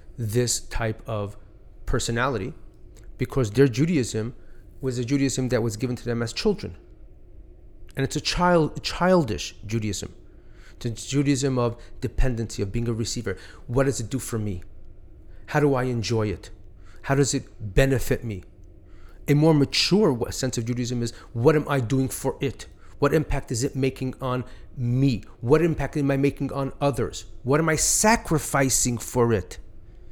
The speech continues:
That's a more mature, an adult form of Judaism. We need to, with great difficulty, get people who grew up observant to f-,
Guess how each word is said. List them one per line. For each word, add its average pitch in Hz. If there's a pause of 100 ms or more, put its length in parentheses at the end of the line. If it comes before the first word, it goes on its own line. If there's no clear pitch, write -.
(340)
That's 160
a 180
more 170
mature, 151 (200)
an 143
adult 147 (100)
form 131
of 110 (280)
Judaism. 117
We 143
need 160
to, 139
with 127
great 170
difficulty, 127 (640)
get 165
people 175
who 120
grew 139
up 202
observant 113 (540)
to - (600)
f-, -